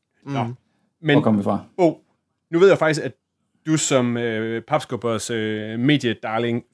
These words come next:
Speaker 2: for nylig blev kontaktet af en landsdækkende T V-station og adspurgt om præcis, hvad for nogle spil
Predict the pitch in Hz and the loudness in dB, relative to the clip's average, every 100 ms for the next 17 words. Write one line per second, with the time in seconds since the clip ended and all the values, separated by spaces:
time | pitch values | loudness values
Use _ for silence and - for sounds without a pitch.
0 | _ _ 151 156 185 151 123 117 113 110 | _ _ 4 6 6 4 0 -2 -2 -4
1 | 127 123 160 - 120 117 117 123 160 - | -6 -4 -4 -4 -6 -4 -2 0 0 -2
2 | 113 107 240 135 110 113 98 _ 139 156 | -6 -2 -2 -4 -8 -10 -10 _ -2 2
3 | 190 - - 139 131 117 _ _ - - | 2 2 -4 0 0 0 _ _ -6 0
4 | 147 - 214 139 - _ _ _ _ 147 | 2 2 0 -2 -8 _ _ _ _ -4
5 | 147 123 - 135 | -2 -4 -4 -6